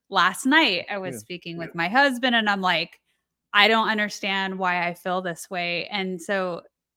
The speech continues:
Speaker 1: what's beautiful about a really great relationship is you can help each other walk through that process. And it, it's a beautiful
Speaker 2: Yes.
Speaker 1: thing.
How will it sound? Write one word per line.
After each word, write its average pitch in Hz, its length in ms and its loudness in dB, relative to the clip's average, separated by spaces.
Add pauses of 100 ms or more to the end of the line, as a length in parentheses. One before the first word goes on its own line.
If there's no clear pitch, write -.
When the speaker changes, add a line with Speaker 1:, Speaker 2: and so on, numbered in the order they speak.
Speaker 1:
what's 214 340 -2
beautiful 233 640 4
about 185 400 2
a 208 80 -6
really 196 300 0
great 180 340 -4
relationship 185 760 -6
is 175 260 -10
you 196 160 -8
can 180 200 -12
help 175 480 0
each 190 300 -8
other 196 420 2 (380)
walk 196 380 6
through 185 580 -4 (200)
that 175 220 2
process. - 840 2
And 185 440 0 (1000)
it, 233 200 0
it's 220 220 0
a 220 60 0
beautiful 196 460 2
Speaker 2:
Yes. - 80 -6
Speaker 1:
thing. 175 480 2